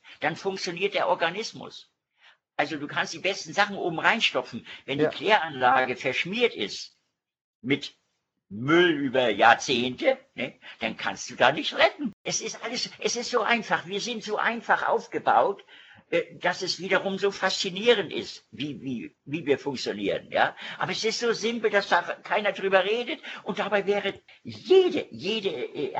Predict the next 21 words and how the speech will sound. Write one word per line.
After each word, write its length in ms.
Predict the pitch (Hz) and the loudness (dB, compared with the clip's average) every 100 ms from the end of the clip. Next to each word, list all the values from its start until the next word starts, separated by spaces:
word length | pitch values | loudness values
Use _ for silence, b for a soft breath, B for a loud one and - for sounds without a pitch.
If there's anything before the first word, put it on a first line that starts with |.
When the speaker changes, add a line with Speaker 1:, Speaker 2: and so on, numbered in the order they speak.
| 123 - - | -8 -14 -6
Speaker 1:
Krankheit 420 | 147 180 165 - | -4 -2 -4 -2
kannst 300 | 170 170 - | -4 -4 -10
du 60 | - | 0
damit 320 | 151 147 143 | 2 2 0
heilen. 560 | 139 214 190 98 107 - B B | 2 0 0 -8 -12 -16 B B
Du 100 | 170 | -8
musst 460 | 165 175 175 - 160 | 0 0 -2 -8 -12
nur 180 | 170 160 | -8 -2
natürlich 680 | 180 - 147 147 170 - _ _ _ | -4 -4 -6 -6 -8 -10 _ _ _
befolgen, 760 | 135 127 123 120 113 104 135 - B B B | -10 -8 2 4 4 0 -10 -12 B B B
dass 200 | 131 139 - | -10 -10 -10
du 200 | 156 _ _ _ 156 | -14 _ _ _ -4
den 160 | 156 | -2
Müllfraß 640 | 190 247 202 131 110 104 - | 2 2 2 8 8 8 4
dann 180 | 107 | 2
einstellst. 720 | - 107 95 - 90 73 - - | 2 0 0 -4 -2 -4 -8 4
Also 300 | 135 123 95 | 4 4 0
die 200 | - 104 | -12 -2
ganzen 340 | 147 156 160 | -2 -2 -4
Speaker 2:
Mhm. 60 | 127 | 0
Speaker 1:
Stärkeprodukte, 920 | 98 - - - 95 113 - - | 2 0 -4 -12 -10 -10 -12 -12